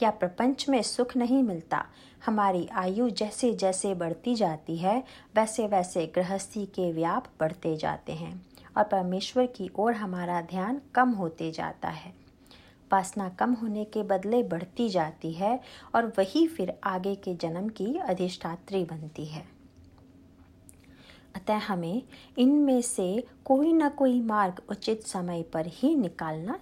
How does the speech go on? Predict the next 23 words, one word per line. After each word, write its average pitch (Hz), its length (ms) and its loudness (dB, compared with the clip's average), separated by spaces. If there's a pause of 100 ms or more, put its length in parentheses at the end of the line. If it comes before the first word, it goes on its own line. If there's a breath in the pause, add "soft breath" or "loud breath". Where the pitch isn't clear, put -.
निकलना 185 520 0
चाहिए। 156 640 -8 (920 loud breath)
वह 196 220 2
मार्ग 180 360 0 (140)
बिल्कुल 247 340 0
सीधा 180 480 -2
और 233 280 2
सरल 165 400 -4
है। 165 200 -12 (640 loud breath)
संतों 233 380 2
ने 285 220 2
वह 214 260 0
हमें 202 320 -2 (140)
अनेक 220 400 -2
बार 185 200 0
दिखाया 156 520 -6
है, - 240 -8 (640 loud breath)
तो 254 60 2
उस - 280 -6
मार्ग 185 460 -4
पर 214 120 2
कदम 185 420 -2
रखो। 240 480 -2